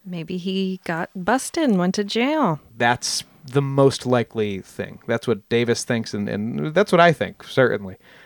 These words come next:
Speaker 2: Uh, that this guy was, yeah, a professional criminal, and he was picked up for something else, probably burglary,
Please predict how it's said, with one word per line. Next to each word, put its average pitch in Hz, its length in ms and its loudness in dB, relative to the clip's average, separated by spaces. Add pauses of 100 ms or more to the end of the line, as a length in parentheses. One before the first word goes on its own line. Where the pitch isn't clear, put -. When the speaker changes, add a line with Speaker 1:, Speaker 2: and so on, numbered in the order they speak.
Speaker 2:
Uh, 117 160 2
that 117 260 0
this 127 160 0
guy 120 180 4
was, 123 300 6
yeah, 143 200 2
a - 60 0
professional - 560 0
criminal, 107 520 0
and 110 200 -2
he 117 100 0
was 113 140 0
picked - 260 -4
up 123 140 0
for - 80 -8
something 123 380 0
else, 107 200 -2
probably 117 400 0
burglary, 107 540 0